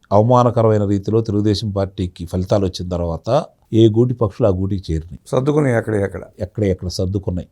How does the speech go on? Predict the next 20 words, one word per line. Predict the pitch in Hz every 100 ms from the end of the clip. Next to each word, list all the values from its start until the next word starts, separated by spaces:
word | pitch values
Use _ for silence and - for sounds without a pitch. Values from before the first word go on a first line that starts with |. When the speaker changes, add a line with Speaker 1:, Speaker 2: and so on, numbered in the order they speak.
| 95
Speaker 1:
బట్టలన్నీ | 95 101 117 113 107 107 113 123 _ _ 101
రంగు | 110
పెట్టెలో | 110 104 - 101
పెట్టి, | 92 87 107 120 - 101
ఇస్త్రీ | - 110
బట్టలు | 101 95 95 104 - -
బయటికి | 101 104 113 104
తీయకుండా | 95 87 85 87 101 - _ -
ఎవరు | 107 107
ఉండాల్సిన | 107 110 113 104 -
ప్లేస్లో | 104 92 135
వాళ్ళు | 117 87
ఉన్నారు. | 85 85 - 95
Speaker 2:
మ్మ్. | 90 82 80 76 _ _ -
Speaker 1:
ఆ | 104
సమయంలో | 107 110 123 127 120 131 127 _ _
కార్యకర్తల | 107 110 120 117 107 113
మీద | 110 104
జరుగుతున్న | 101 104 95 98
దాడులకి | 92 92 101 104 101 95 160